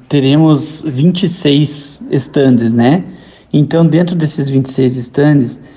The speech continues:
nós vamos separar eles por temas,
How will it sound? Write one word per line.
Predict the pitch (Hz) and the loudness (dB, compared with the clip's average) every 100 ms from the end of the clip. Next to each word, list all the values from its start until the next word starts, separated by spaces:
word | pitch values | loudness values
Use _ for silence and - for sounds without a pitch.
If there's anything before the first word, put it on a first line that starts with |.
| - - | -20 -6
nós | 147 143 135 | 0 0 0
vamos | 143 147 143 | 2 2 2
separar | 170 170 143 123 123 135 - - - - | -2 -2 0 2 2 0 -2 -10 -18 -6
eles | 131 127 139 135 | -2 0 -2 -6
por | - - 143 147 151 135 - - _ - _ - | -16 -2 2 4 2 0 -8 -20 _ -20 _ -2
temas, | 160 139 113 113 - - | 2 2 2 -2 -8 -20